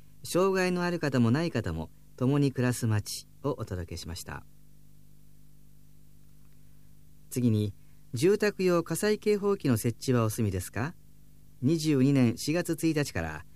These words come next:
東京都内のすべての住宅に設置が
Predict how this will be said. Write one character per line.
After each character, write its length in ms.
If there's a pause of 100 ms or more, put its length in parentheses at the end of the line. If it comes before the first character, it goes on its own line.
(180)
東 160
京 180
都 140
内 140
の 180
す 140
べ 100
て 100
の 140
住 160
宅 240
に 180
設 260
置 140
が 100